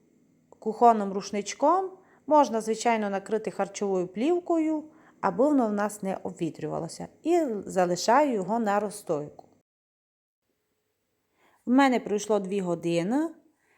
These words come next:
тісто в мене піднялося, я його зараз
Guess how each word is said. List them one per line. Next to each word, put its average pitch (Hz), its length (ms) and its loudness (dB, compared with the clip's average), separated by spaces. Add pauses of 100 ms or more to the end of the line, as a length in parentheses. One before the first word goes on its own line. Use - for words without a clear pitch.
(140)
тісто 262 420 0
в - 20 -2
мене 196 300 0
піднялося, 220 960 0 (540)
я 262 180 6
його 214 220 2
зараз 185 560 -2